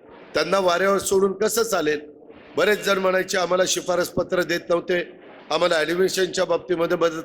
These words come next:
करत होत नव्हते, आमच्या भागामध्ये तर पाच वर्षामध्ये आलेच नाही, आम्हाला कधी काही विचारपूस पण केली नाही." असं कुठल्याही लोकप्रतिनिधीनं करून चालत नाही. जनता त्या गोष्टी लक्षात ठेवते.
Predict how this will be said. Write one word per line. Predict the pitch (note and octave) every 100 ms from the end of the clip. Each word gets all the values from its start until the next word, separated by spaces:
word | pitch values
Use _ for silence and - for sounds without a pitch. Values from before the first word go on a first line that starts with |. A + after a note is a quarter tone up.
| -
करत | E3 D#3+
होत | D#3+ -
नव्हते, | D#3 D#3+ D#3 F3 D3 - - - -
आमच्या | C#3+ D#3 E3+
भागामध्ये | F3+ D#3 D#3 F3 F3 E3+
तर | E3+
पाच | F3+ - F3+ F3
वर्षामध्ये | E3+ D3+ F3+ E3 E3 E3+ - - - -
आलेच | A#2+ F3 G#3+ - F3
नाही, | E3+ E3 D3+ - - - - -
आम्हाला | D3+ F3+ F3
कधी | F3 D#3+ F3 D#3 A2 - - - -
काही | F3
विचारपूस | D#3 C3+ G3+ F#3+ - F#3
पण | - E3+
केली | D#3 E3+ D#3
नाही." | D#3 D#3 D#3 - - - - A#2
असं | C3 - F3
कुठल्याही | F3 D#3+ A#2+ C3+ C#3+ E3+ D3
लोकप्रतिनिधीनं | C#3+ C#3+ - C#3+ D3 C#3+ C#3+ C#3 C#3+
करून | E3 D3+ C#3 D3+
चालत | C#3+ C3+ C3 C#3+ C#3+
नाही. | C3+ F3 - - - - - -
जनता | C#3 D3 D#3 F3
त्या | F3+ D#3+
गोष्टी | C#3+ C#3 D#3+ C#3
लक्षात | B2+ - D#3+
ठेवते. | D3+ D#3 D3 D#3+ F3 -